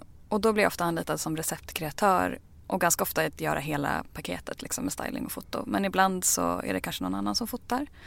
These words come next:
Och jag som stylar och gör recept. Eh, och ibland så blir jag anlitad som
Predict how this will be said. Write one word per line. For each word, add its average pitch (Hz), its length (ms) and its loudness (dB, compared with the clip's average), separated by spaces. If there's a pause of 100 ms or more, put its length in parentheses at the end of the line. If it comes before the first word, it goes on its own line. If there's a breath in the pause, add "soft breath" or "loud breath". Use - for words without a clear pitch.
(220 loud breath)
Och - 140 -4
jag 196 180 2
som 190 240 -2
stylar 185 380 0
och 185 60 0
gör - 80 0
recept. - 420 -4 (1500 loud breath)
Eh, 185 560 8
och 214 200 6
ibland 196 440 6
så 175 500 2
blir 170 160 -2
jag 160 100 0
anlitad - 460 -2
som - 300 -2